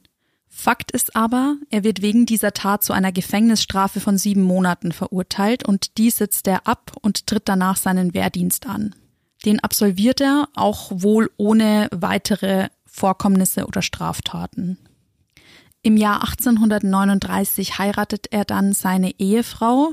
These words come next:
mit der er später auch in das kleine Örtchen und in die Mühle zieht. Und dass diese Ehe tatsächlich bestanden hat, konnten wir auch durch unsere Recherchen nachweisen. Wir haben nämlich einen entsprechenden Eintrag dazu in einem alten Kirchenbuch gefunden.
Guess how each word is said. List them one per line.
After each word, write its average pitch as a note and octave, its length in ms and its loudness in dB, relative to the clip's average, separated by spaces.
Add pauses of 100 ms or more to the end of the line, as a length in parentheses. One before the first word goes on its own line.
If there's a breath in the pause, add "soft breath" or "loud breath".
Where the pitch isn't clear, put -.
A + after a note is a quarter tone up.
mit G#3 220 -2
der F#3+ 120 -2
er G3+ 100 -2
später - 440 -2
auch G3 140 0
in G3+ 100 2
das F#3+ 180 -2
kleine F#3 380 -4
Örtchen A#3 460 0 (160)
und G3 180 0
in G3 140 0
die F3+ 80 -2
Mühle A3+ 320 2
zieht. - 380 -4 (360)
Und A3 200 0
dass G#3+ 120 0
diese B3 300 0
Ehe G#3+ 340 0
tatsächlich G#3+ 500 -2
bestanden G3 540 -2
hat, G#3+ 220 -2
konnten A3 320 2
wir G3 120 -2
auch G#3 220 -6
durch G#3 300 -2
unsere G3+ 360 0
Recherchen G3 540 0
nachweisen. F#3+ 720 0
Wir G3 100 0
haben G3+ 160 2
nämlich G3+ 360 0
einen F#3+ 260 0
entsprechenden G3 640 -2
Eintrag F#3+ 580 0
dazu F3+ 320 -2
in F#3+ 80 2
einem F3+ 220 0
alten F#3+ 280 -2
Kirchenbuch G3+ 720 -2
gefunden. F#3+ 680 0